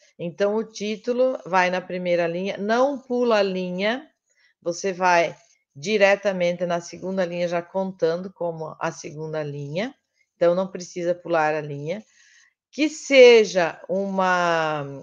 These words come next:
um tamanho de letra mediana, não tão pequenininha e nem tão exagerada, pra não roubar tanto espaço, mas aquela letra, quando é muito pequenininha, é difícil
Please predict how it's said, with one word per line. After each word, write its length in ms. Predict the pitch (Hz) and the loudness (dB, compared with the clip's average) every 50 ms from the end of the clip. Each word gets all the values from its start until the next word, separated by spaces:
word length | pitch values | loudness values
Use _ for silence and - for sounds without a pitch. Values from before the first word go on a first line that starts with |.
| - - | -12 -10
um 120 | 170 180 | -8 -8
tamanho 840 | 175 180 190 185 185 185 185 185 190 190 185 185 175 165 147 135 - 117 | -4 -2 -2 0 0 0 -2 -2 0 0 0 -2 -2 -4 -6 -8 -10 -12
de 200 | 135 139 170 180 | -10 -6 -4 -2
letra 440 | 175 175 175 175 170 170 - 175 175 | 0 0 0 0 -2 -2 -4 -4 -4
mediana, 840 | 175 180 185 185 175 165 180 185 165 165 160 156 170 185 214 208 | -2 -2 -4 -4 -6 -4 -2 0 2 4 4 2 2 -2 -2 -4
não 280 | 202 202 220 240 285 302 | -4 -2 -2 -4 -4 -6
tão 440 | 269 _ - 226 214 214 214 214 208 | -6 _ 0 2 2 2 0 -2 -4
pequenininha 760 | 214 214 185 - - 180 180 180 175 170 170 170 175 175 175 | -8 -12 -12 -10 -10 -8 -6 -6 -6 -6 -6 -6 -6 -6 -6
e 40 | 170 | -4
nem 180 | 165 170 175 | -4 -6 -6
tão 240 | 180 - 175 170 165 | -4 -4 -4 -4 -4
exagerada, 880 | 170 165 160 165 160 156 165 165 156 143 143 143 147 156 165 180 214 220 _ _ _ _ _ _ - | -4 -4 -4 -4 -4 -2 -4 -4 -2 -4 -4 -6 -6 -6 -6 -8 -12 -14 _ _ _ _ _ _ -6
pra 200 | 170 170 165 165 | -2 -2 -2 0
não 180 | 165 165 165 | -2 -4 -2
roubar 640 | 156 165 170 160 143 151 151 151 156 156 151 147 - | 0 0 0 2 2 0 0 0 0 -2 -4 -6 -6
tanto 280 | - 156 156 147 - | -8 -8 -8 -8 -16
espaço, 800 | 160 151 - - - 156 151 147 147 156 151 - - - 233 233 _ _ _ _ _ _ _ _ _ | -18 -20 -18 -10 -4 -2 -2 0 -2 -4 -6 -10 -12 -12 -12 -14 _ _ _ _ _ _ _ _ _
mas 180 | - 170 180 175 | -4 -2 0 2
aquela 380 | 196 190 185 202 196 202 208 208 | 2 0 2 2 2 4 4 4
letra, 400 | 208 202 196 196 190 - 190 190 | 4 2 2 0 0 -4 -10 -8
quando 220 | - 190 190 185 | -6 -6 -4 -4
é 60 | 180 | -4
muito 440 | 180 190 196 208 220 240 240 233 - | -4 -4 -4 -2 -2 -2 -4 -6 -10
pequenininha, 800 | - 190 - - 185 175 175 170 165 165 170 180 196 214 233 233 _ _ _ _ _ _ - | -14 -12 -10 -10 -8 -6 -6 -6 -6 -6 -6 -6 -4 -6 -6 -8 _ _ _ _ _ _ -2
é 140 | - 170 175 | 0 0 0
difícil 800 | 170 185 196 185 - - 185 190 190 185 185 - - 202 180 | 0 -4 -10 -10 -12 -10 -8 -8 -6 -8 -8 -6 -8 -8 -8